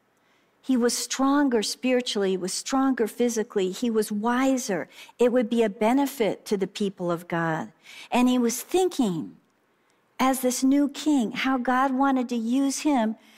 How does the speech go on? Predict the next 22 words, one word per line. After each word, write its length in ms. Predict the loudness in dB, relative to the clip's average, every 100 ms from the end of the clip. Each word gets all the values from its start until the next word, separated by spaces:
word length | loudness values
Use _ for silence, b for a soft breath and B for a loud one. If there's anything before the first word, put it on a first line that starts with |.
| B B
to 100 | -4
bless 460 | -2 0 0 0 0
others. 420 | 0 2 0 -2 -4
And 240 | -2 -2 -4 _ -2
I 160 | 0
just 280 | 0 -2 -2
love 240 | 0 0 0
that. 260 | -2 -4 -12 _ _ _ b b b b
I 100 | -4
think, 280 | 0 0 0
what 240 | 0 0
an 180 | 2 2
inspiration 960 | 2 0 -2 0 0 0 -2 -4 -4 -8
for 320 | -6 -2 0
us 340 | 0 0 -2 -12 -6
today. 560 | -4 0 2 2 -2 -14 _ _ _ _ _ _ _ -18 B B B B
When 220 | 0 0
God 340 | 2 0 2 2
has 200 | 2 0
built 360 | 0 0 0
good 180 | -2 -4
things 720 | 0 2 4 2 -2 -6 -10